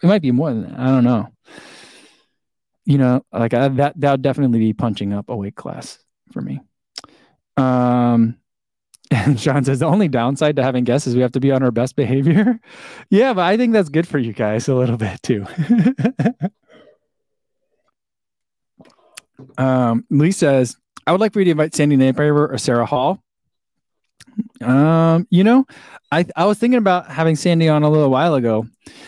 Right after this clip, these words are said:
'cause, you know, like, you know, every time, 'cause they just started up her, they just started up the Higher Running podcast again, which I'm super excited about.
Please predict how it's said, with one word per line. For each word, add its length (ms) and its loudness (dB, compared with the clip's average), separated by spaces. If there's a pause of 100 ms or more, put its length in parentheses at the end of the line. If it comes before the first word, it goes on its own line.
(300)
'cause, 160 -2
you 100 2
know, 180 4
like, 200 4
you 160 2
know, 160 4
every 220 2
time, 360 0 (220)
'cause 100 0
they 140 2
just 140 0
started 260 2
up 140 0
her, 360 -6
they 240 -4
just 120 -4
started 200 2
up 60 -6
the 80 -4
Higher 200 -2
Running 220 -2
podcast 560 -6
again, 220 0
which 160 2
I'm 160 0
super 300 -8
excited 300 -8
about. 300 -10